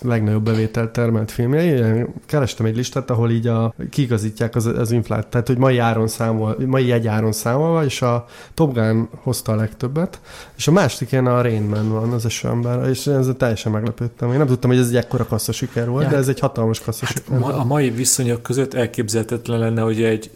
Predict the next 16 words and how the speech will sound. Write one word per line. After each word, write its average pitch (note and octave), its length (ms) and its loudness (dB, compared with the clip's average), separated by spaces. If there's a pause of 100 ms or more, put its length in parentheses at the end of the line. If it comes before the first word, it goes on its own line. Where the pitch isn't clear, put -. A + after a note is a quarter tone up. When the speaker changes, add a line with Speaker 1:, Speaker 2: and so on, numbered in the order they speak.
Speaker 3:
Esőember A2 500 -2
típusú - 420 -6
film A2+ 340 -2 (400)
ilyen, A2 340 -2
ilyen A#2 160 -2
száz, G#2+ 420 -2
több - 240 -6
száz G#2 200 -2
milliós G#2 580 -2
bevételt G#2+ 440 -4
hozzon. D3+ 140 4
Speaker 1:
Négyszáz A2+ 520 0
millió A#2 460 0 (180)
Speaker 3:
Ez A2+ 120 -2
Speaker 1:
felett A#2 340 2
van, B2 280 -2